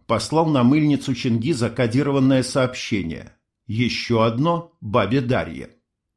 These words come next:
Я взглянула на часы. Не так много времени прошло.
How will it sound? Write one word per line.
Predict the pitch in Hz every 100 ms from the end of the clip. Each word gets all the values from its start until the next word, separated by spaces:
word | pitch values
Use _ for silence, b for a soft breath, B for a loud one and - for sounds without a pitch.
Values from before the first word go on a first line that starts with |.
| _
Я | 113 170
взглянула | 180 180 180 151 139
на | 143
часы. | 139 160 147 - 98 - - _ _ _
Не | - 147
так | 165 202 202
много | 196 180 123
времени | 117 139 120 113
прошло. | 117 120 - 113 82 -